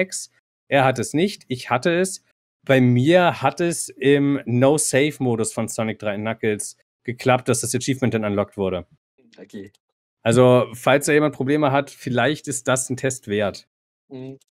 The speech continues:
Speaker 1: Äh, dass verbuggte Achievements auftreten, das ist halt nichts Neues. Ähm, es ist auch kein Sega-Problem unbedingt. Passiert halt, ist nur ärgerlich für Leute, die dann eben alle Achievements holen wollen.
Speaker 2: Mhm.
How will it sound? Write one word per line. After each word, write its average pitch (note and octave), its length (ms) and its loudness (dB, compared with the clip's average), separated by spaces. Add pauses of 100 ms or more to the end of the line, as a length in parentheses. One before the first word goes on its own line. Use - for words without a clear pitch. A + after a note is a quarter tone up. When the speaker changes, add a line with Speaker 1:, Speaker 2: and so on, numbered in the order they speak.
(260)
Speaker 1:
Äh, A2+ 200 0
dass B2 200 -2
verbuggte C#3+ 420 2
Achievements C3 460 -2
auftreten, C3 580 -2
das A#2+ 180 -2
ist B2+ 140 -8
halt A2 220 -4
nichts A#2+ 340 -6
Neues. B2+ 640 0
Ähm, A#2 640 -2 (120)
es A#2+ 180 -6
ist C#3 120 -2
auch B2+ 120 2
kein C3 200 2
Sega-Problem C3 880 2
unbedingt. B2 640 -2 (440)
Passiert C#3 460 2
halt, C#3+ 520 2
ist C3 200 -6
nur B2 260 0
ärgerlich B2 480 0
für C3 140 -6
Leute, A2+ 680 0
die G#2+ 260 -14
dann G2+ 400 -4 (460)
eben A2+ 200 0
alle G#2+ 180 0
Achievements A#2 420 0
holen G2+ 220 -4
wollen. E2+ 200 -4 (440)
Speaker 2:
Mhm. G#2+ 380 -18